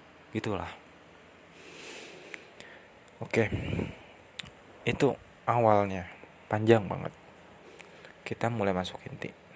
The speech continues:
Kamu ngerasa nggak kalau waktu itu terasa cepet banget? Kerasa baru kemarin ya masuk kuliah.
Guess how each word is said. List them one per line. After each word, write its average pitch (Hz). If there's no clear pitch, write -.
Kamu 135
ngerasa 120
nggak 107
kalau 98
waktu 98
itu 127
terasa 107
cepet 120
banget? 95
Kerasa 101
baru 107
kemarin 95
ya 95
masuk 104
kuliah. 95